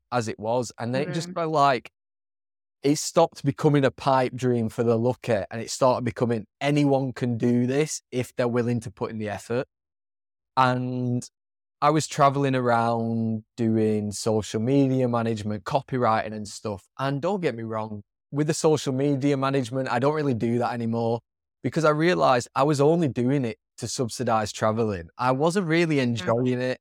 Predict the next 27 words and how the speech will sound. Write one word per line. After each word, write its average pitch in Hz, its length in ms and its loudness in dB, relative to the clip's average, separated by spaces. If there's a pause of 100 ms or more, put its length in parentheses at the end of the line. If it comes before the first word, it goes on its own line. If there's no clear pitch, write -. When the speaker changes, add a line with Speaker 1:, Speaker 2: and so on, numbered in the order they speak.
(120)
Speaker 1:
Copywriting, 165 920 2
I 120 160 0
have 113 180 2
a 117 60 -2
strong 120 320 -4
passion 113 360 -4
for 104 160 -8
writing 113 600 -2
and 110 120 -6
stuff - 320 -10
like 104 240 -2
that. 113 280 -2 (400)
But 120 260 0 (320)
I 131 80 -2
feel 151 300 2
like 139 320 4
I'm 127 360 -2
not 123 260 0 (220)
really 117 840 2 (180)
fulfilling 165 720 2
my 151 120 4
full 147 480 2
kind 127 320 0
of 123 80 -6
potential 135 600 -4
sometimes. 101 840 -6
Like, 107 260 -8